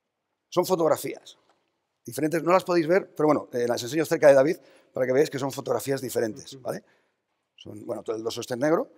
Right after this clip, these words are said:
Speaker 2: Ujú.
Speaker 1: y aquí son fotografías distintas, ¿vale? David, te voy a pedir que las mezcles. ¿Las mezclas? Y a ti te voy a pedir una cosa, y es que tengas la mente bastante abierta. Bastante abierta,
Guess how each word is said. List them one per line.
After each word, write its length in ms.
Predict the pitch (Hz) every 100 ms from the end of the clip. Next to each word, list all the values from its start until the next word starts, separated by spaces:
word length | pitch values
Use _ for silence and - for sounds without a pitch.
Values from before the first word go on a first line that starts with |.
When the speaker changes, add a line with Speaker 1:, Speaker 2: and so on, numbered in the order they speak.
| _
Speaker 2:
Ujú. 320 | 135 _ 131 -
Speaker 1:
y 80 |
aquí 160 | 113 120
son 160 | 117 120
fotografías 760 | - 104 104 123 143 185 - _ _
distintas, 640 | - 110 135 104 - - - _ _ _ _
¿vale? 240 | 139 165 -
David, 200 | 147 139
te 80 | 139
voy 60 |
a 40 | 151
pedir 180 | 147
que 60 | 151
las 160 | 131 123
mezcles. 360 | 110 - - _ _ _ _ _ _ _ _ _
¿Las 100 | -
mezclas? 380 | 190 - 233 233 _ _ _ _ _ _ _ _ _ _ _ _ _
Y 520 | - 202 214 208 208 214 202 175 - -
a 120 | -
ti 80 | 156
te 60 | 180
voy 80 | 180
a 40 |
pedir 200 | 165 170
una 120 | 156
cosa, 360 | 127 120 104 - _
y 80 | 135
es 80 | 143
que 120 | 151
tengas 180 | 156 143
la 80 |
mente 220 | 143 156 156
bastante 360 | 120 160 160
abierta. 380 | 131 127 - 78 _ _ _ _ _ _ _ _ _ -
Bastante 380 | - - 175 143
abierta, 420 | 123 98 -